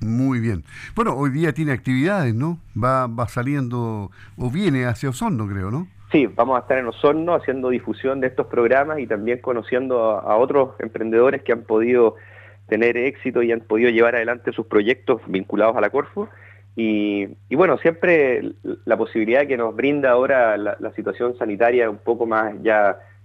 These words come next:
Speaker 2: controlada con las vacunas, eh, podemos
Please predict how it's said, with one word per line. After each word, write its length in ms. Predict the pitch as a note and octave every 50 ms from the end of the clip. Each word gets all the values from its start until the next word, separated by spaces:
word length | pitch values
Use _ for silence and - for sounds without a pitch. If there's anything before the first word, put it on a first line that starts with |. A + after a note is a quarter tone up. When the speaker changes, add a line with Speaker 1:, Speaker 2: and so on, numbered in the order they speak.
| - - - -
Speaker 2:
controlada 720 | - G#2 G2 - - G#2 G#2 A#2 C3+ C3+ C3 C3 B2+ A2
con 120 | A2+ G#2
las 140 | G2 G2 G2+
vacunas, 720 | G#2+ G#2 G2 - C3 C#3+ C#3 C3+ C3 B2 A#2 A2+ A2+ A2 - - - - - - - - - -
eh, 300 | - G#2+ G#2+ G#2 G#2 G2 -
podemos 460 | G#2+ G#2+ A2+ A#2+ A#2+ A#2+ A2+ -